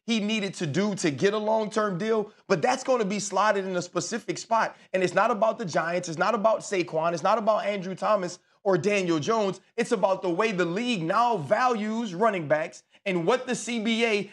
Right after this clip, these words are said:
is allowing teams to do. And so whereas I see it as Saquon Barkley deserves some security, I still understand why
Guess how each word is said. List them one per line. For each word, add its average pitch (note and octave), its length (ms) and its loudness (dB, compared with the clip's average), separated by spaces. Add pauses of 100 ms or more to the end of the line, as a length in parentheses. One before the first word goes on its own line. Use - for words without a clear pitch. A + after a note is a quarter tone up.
(120)
is F#3 160 0
allowing G3+ 640 2
teams G3 460 -6
to F3+ 120 -2
do. D#3+ 240 0 (540)
And F#3+ 100 0
so G3+ 160 2
whereas A3 460 2
I F#3 100 4
see A#3 400 -4
it G3 80 0
as F3 160 0
Saquon G#3+ 540 -2
Barkley F3 440 0 (220)
deserves F3+ 600 -2
some G3+ 180 -4
security, A#3+ 800 0 (260)
I G3+ 100 4
still C#4 600 0
understand A3 640 -2
why G#3 500 2